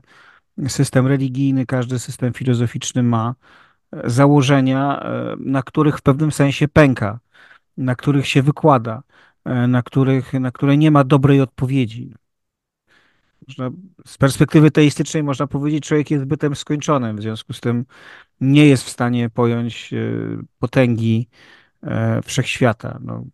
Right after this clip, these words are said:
bo Paweł, święty Paweł powie, jakże może garnet, y, y, garnek oceniać, y, garncarza. No to,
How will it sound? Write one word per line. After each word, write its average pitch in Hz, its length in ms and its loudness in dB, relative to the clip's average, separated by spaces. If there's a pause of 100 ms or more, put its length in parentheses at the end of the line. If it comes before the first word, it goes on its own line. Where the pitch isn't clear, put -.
(800)
bo - 140 -10
Paweł, 135 300 4
święty 135 360 -2
Paweł 127 320 2
powie, 120 380 -2 (640)
jakże 131 360 -2
może 123 380 -2
garnet, 120 680 -4
y, 127 40 -2
y, 113 1300 -4
garnek 127 480 0
oceniać, 120 600 -4
y, 113 360 -4 (100)
garncarza. 127 880 -2
No 117 80 -18 (100)
to, 113 140 -6